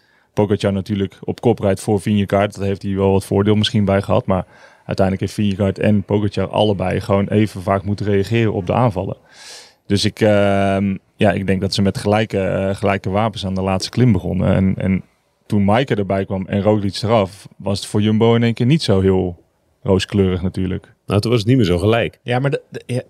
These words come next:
Speaker 3: ja, schijnbaar.
Speaker 2: Ja, schijnbaar.
Speaker 3: Want nog steeds zit je ermee. Ze hebben nog steeds iedereen, de, zeg maar, de bovenste tien procent ervan afgeslagen bij iedereen.
Speaker 1: Ja.
Speaker 2: Ja.
Speaker 3: En daarvan denkt Jumbo, en dat hebben ze dus terecht gedacht,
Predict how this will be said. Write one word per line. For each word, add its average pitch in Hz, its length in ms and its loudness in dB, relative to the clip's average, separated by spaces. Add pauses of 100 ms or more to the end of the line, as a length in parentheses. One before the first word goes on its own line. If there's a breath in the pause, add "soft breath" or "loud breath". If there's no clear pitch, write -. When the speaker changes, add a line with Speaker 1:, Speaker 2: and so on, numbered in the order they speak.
Speaker 3:
ja, 123 340 -2 (380)
schijnbaar. 107 680 -2
Speaker 2:
Ja, 98 200 0
schijnbaar. 85 480 -2
Speaker 3:
Want 131 300 -2
nog 135 220 -6
steeds 165 320 0
zit 175 180 2
je 135 80 0
ermee. 120 300 0
Ze - 60 -6
hebben 143 200 2
nog 131 140 0
steeds 175 280 2
iedereen, 135 460 0
de, 117 60 -6
zeg 135 120 0
maar, 131 80 0
de 127 60 0
bovenste 135 320 0
tien 147 140 -4
procent 131 260 -4
ervan 120 160 0
afgeslagen 110 460 -2
bij 98 80 -6
iedereen. 104 240 -2
Speaker 1:
Ja. 104 140 0 (160)
Speaker 2:
Ja. 92 220 -6 (180)
Speaker 3:
En 131 140 -2
daarvan 127 480 0
denkt 131 320 -6
Jumbo, 131 460 0 (100)
en 120 140 -4
dat 117 140 0
hebben 104 180 -4
ze 98 60 -10
dus 98 140 -6
terecht 151 260 -2
gedacht, 90 420 -10